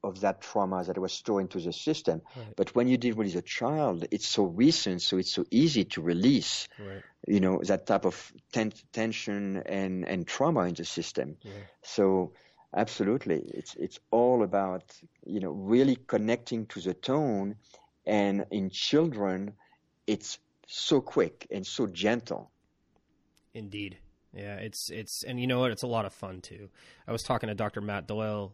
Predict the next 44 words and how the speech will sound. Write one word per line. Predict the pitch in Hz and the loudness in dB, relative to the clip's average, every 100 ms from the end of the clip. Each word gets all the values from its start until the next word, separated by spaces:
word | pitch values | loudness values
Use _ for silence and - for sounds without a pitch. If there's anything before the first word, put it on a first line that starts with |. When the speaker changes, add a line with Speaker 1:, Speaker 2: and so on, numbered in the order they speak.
| - | -8
Speaker 2:
last | 107 104 - | -6 -6 -6
night, | 110 101 | -6 -6
actually, | 95 - 98 92 | -8 -10 -10 -10
for | - 98 | -8 -8
a | |
podcast | - 101 - 95 92 92 | -4 -6 -6 -10 -12 -12
that | 92 | -12
will, | 101 98 98 | -10 -8 -8
um, | 92 92 - 107 | -8 -10 -14 -20
it'll | - 95 | -16 -4
probably | 117 104 | -2 -2
be | 98 92 | -4 -6
released | 92 92 - | -6 -8 -10
in | 95 | -12
about | 92 92 95 | -8 -8 -8
a | 92 | -10
week | 92 90 | -12 -12
or | 92 | -14
two. | - 82 87 - - - - - - _ - | -10 -10 -12 -16 -20 -20 -20 -20 -20 _ -10
Um, | 98 101 95 92 95 - _ - | -4 -2 -2 -6 -10 -16 _ -12
but | 104 | -4
he | 123 | -4
was | - | -2
talking | 117 110 104 | -2 -2 -2
about | 98 98 95 | -4 -4 -2
how | 104 101 | 0 0
in | |
his | 98 98 | -2 -2
office, | 101 - 98 110 | -2 -4 -4 -4
as | 101 | -2
is | 104 | -2
the | 104 | -4
case | - 104 | -2 -2
with | 98 101 | 0 0
all | 120 | 2
of | 135 | 4
us | 127 - | 2 2
who | |
take | 110 104 - | -4 -4 -2
care | 113 95 | 0 -2
of | |
kids, | - 117 90 - | 0 -2 -2 -4
there's, | 98 98 95 - - 92 | -4 -2 -4 -6 -8 -6
um, | 101 98 92 95 | -6 -8 -8 -12